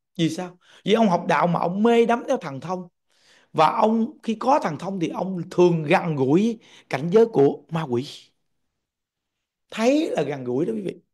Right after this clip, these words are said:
Ông nói rằng là từ mười giờ cho đến hai giờ khuya, mười giờ, mười giờ khuya, mười giờ tối cho tới hai giờ khuya là cảnh giới ma quỷ cực kỳ nhiều, rất nhộn nhịp. Nên quý vị biết rằng là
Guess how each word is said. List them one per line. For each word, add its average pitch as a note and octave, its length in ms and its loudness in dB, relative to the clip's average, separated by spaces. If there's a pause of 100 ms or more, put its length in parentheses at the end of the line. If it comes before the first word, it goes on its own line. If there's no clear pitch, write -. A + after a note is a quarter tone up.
(420)
Ông F3+ 120 -4
nói G#3+ 160 2
rằng D#3 180 -2
là A#2 200 -6 (320)
từ F3 240 6
mười F3+ 420 6
giờ E3+ 320 0
cho F#3 60 -8
đến A3+ 200 -6
hai A#3 400 -2
giờ E3+ 260 0
khuya, G3 320 -10 (440)
mười D#3 200 0
giờ, D#3 260 -4 (360)
mười D#3+ 160 -4
giờ D#3+ 100 -4 (100)
khuya, G3 160 -8 (280)
mười E3+ 140 0
giờ E3 140 0
tối A3 240 0
cho A#3+ 60 -10
tới A3 160 -6 (260)
hai G3 180 -2
giờ D3+ 180 0
khuya E3+ 180 0 (380)
là C3+ 120 -2
cảnh B2+ 280 -6
giới G#3 180 0
ma F3 200 -4
quỷ B2 320 -8 (100)
cực - 120 2 (200)
kỳ F3 120 2
nhiều, B2+ 260 -8 (840)
rất A#3 200 -2 (120)
nhộn D3 280 4 (100)
nhịp. C3+ 160 -8 (1600)
Nên F#3+ 120 -2
quý G#3 80 0
vị D#3+ 120 2
biết G3+ 240 -8
rằng C#3 240 -8
là A#2+ 200 -12